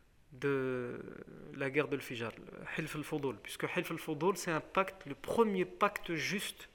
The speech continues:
des idolâtres, le premier et le dernier d'ailleurs. Ils avaient l'habitude de juger en fonction des tribus. Tu appartiens à ma tribu, donc tu as raison.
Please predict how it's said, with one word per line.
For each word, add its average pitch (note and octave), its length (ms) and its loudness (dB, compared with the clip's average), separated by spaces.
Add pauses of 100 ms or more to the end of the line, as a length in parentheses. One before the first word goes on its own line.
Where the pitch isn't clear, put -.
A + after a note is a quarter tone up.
(300)
des D#3 180 2
idolâtres, C#3+ 400 0 (720)
le - 60 -18
premier E3+ 240 4
et E3+ 60 6
le D3+ 80 0
dernier C#3+ 300 2
d'ailleurs. A2 320 -6 (2500)
Ils C#3 140 8
avaient C3+ 100 10
l'habitude C#3 440 2
de C#3 220 4 (380)
juger D#3 640 6 (280)
en C#3+ 40 -2
fonction D3+ 300 -2
des C#3+ 140 2
tribus. C3 340 -4 (260)
Tu - 120 0
appartiens E3 400 6
à - 20 4
ma D#3+ 100 6
tribu, E3 300 0
donc F#3 180 4
tu F#3 120 4
as E3 80 10
raison. C#3 240 2